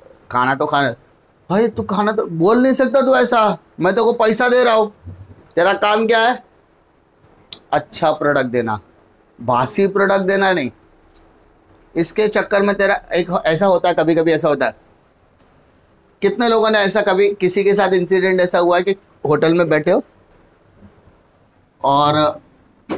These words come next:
वेज में कुछ मंगाया है और प्लेट में नॉनवेज आया है। कभी ऐसा किसी के साथ हुआ है? मान लो मैं नॉन वेजिटेरियन हूँ, but आज मेरा vegetarian खाने का मन है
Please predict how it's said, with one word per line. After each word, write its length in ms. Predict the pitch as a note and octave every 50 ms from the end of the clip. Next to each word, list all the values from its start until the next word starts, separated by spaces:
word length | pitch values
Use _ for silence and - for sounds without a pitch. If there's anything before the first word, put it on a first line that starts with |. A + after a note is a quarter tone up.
| - - _ _ _ _ _ _ _ _ _ _ _ _ _ _ _ _ _ C#3+
वेज 380 | C#3 C3+ F3 F#3 G3 G3 E3+ F#3+
में 120 | G#3 G#3+
कुछ 220 | - G#3 G3+ F3 F#3
मंगाया 400 | F3+ E3+ E3 D#3 D#3+ E3 E3+ F3
है 180 | F#3 G3+ G#3+
और 200 | A3 G#3 F#3+ F3 F3 - - _ _ _ _ -
प्लेट 280 | F3 F3 F3+ F#3 D#3+
में 140 | G3+ F#3+ G3
नॉनवेज 440 | F#3+ F3+ E3 E3 E3+ E3+ E3+ D#3+ D3+
आया 160 | C#3 B2+ A#2+
है। 200 | A#2 A2 A2 - _ _ _ _ _ _ _ _ _ _ _ _ - _ _ _ _ _ _ _ _ _ _ _ _ _ _ _ _ _ -
कभी 220 | E3 F3 F#3+ G#3
ऐसा 200 | G3+ F#3+ - G#3
किसी 220 | F#3+ G3 F3+ G3
के 80 | G3 G3
साथ 180 | - G3 F#3 F3+
हुआ 200 | F#3 F#3+ G3 A#3
है? 100 | A3 - - _ _ _ _ - - - - _ - - _ _ _ _ _ _ _ _ - - - - _ _ _ _ _ _ _ _ _ _ _ _ _ _ _ D#3+
मान 200 | E3+ F#3 G#3 A3+
लो 100 | A#3+ B3+
मैं 140 | B3+ B3+ B3
नॉन 220 | A3 G#3+ G#3 G#3
वेजिटेरियन 580 | G3 F3+ D#3 D#3+ D3+ D3 C3 B2 A#2+ A2+ G#2 G#2
हूँ, 80 | G#2+ - - _ _ _ _ _ _ _ _ _ _ -
but 120 | F#3 G#3 G#3
आज 280 | G3 G3 G#3 A3 G3+
मेरा 240 | G3+ G3+ G#3 G#3 A3+
vegetarian 600 | A3 G3+ F#3 E3+ F3+ F#3 F#3+ G3 F#3 F3+ F#3+ F#3
खाने 240 | F3 E3+ D3 C#3+ D3
का 120 | C#3 D3 C#3
मन 240 | B2+ A#2+ A2+ G#2
है 100 | G#2 G2+